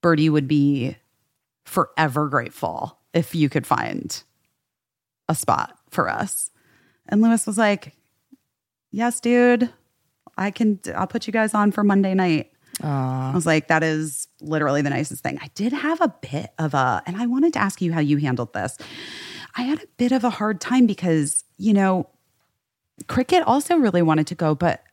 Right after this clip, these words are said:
Speaker 1: Cricket's not vaccinated. And the,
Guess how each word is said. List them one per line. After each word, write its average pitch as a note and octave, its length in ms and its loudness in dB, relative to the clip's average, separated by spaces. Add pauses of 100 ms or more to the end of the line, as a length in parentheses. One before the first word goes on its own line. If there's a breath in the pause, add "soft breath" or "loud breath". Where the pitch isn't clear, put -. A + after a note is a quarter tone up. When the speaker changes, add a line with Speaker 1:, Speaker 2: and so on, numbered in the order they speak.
(460)
Speaker 1:
Cricket's - 380 -2
not D4+ 200 2
vaccinated. D3+ 1080 0 (1200 loud breath)
And G#3+ 180 6
the, - 240 -2